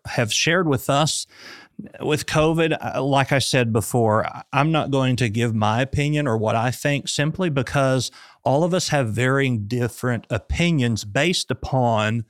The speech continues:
what we have been through in our life experiences. And so things that you may have gone through, I may not have experienced, which caused you to feel much differently about those things.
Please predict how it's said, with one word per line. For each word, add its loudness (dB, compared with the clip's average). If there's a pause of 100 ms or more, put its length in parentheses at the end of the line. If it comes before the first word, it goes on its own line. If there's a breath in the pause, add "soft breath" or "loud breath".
(600 soft breath)
what 0
we 4
have 0
been 2
through 2
in -2
our 2
life 0
experiences. -2 (440 soft breath)
And 0
so 0 (420)
things 0
that -4
you 2
may 2
have 2
gone 0
through, 0 (380)
I 2
may 2
not 2
have 0
experienced, -2
which -4
caused -2
you 0
to -4
feel -2
much -2
differently -2
about 0
those -2
things. -4